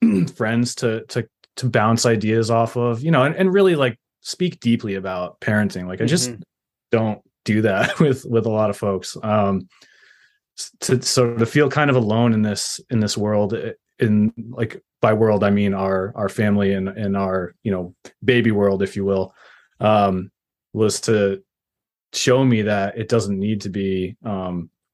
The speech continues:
Speaker 1: something where it's, like, a struggle. Um,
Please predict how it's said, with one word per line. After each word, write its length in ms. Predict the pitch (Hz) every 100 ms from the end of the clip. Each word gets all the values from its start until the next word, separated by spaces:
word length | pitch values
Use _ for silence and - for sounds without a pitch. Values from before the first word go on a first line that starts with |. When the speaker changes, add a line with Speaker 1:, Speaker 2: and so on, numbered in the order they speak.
| _ _ _ _
Speaker 1:
something 500 | - 139 117 120 107
where 460 | 107 104 98 95 - _ _ _ _ _ _ _ _
it's, 220 | 135 -
like, 120 | 113
a 60 | 107
struggle. 560 | - 98 107 151 165 _ -
Um, 600 | 120 113 110 107 101 113